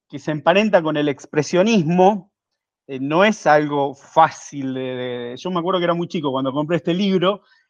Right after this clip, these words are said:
y lo leí, leí y releí <laughs> un montón de veces porque no podía creer la, las imágenes que contenía. Ya leyéndolo de más grande, otro le da un, o sea, uno le da otra perspectiva, digamos,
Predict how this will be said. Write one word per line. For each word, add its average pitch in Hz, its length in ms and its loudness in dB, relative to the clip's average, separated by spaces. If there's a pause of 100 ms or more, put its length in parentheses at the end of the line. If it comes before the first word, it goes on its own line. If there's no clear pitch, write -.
(140)
y 170 180 -4
lo 143 380 0 (240)
leí, 180 520 0
leí 185 640 4
y 180 160 -4
releí 175 640 2
<laughs> - 60 -4
un 202 220 0
montón 185 400 -2
de 185 120 0
veces 180 500 -2 (580)
porque 143 440 2
no 185 220 0
podía 190 400 4
creer 160 420 4
la, 147 300 -2
las 135 320 -10
imágenes 190 760 -2
que 147 120 -10
contenía. 135 760 -2 (460)
Ya 165 320 4
leyéndolo 170 540 0
de 170 60 4
más 175 140 2
grande, 190 300 4
otro 165 380 0
le 147 100 0
da 156 300 4
un, 147 400 -6
o 127 40 -10
sea, 147 160 -4
uno 165 220 -2
le 156 120 0
da 160 280 6
otra 160 380 -2
perspectiva, 139 600 -2
digamos, 135 360 -4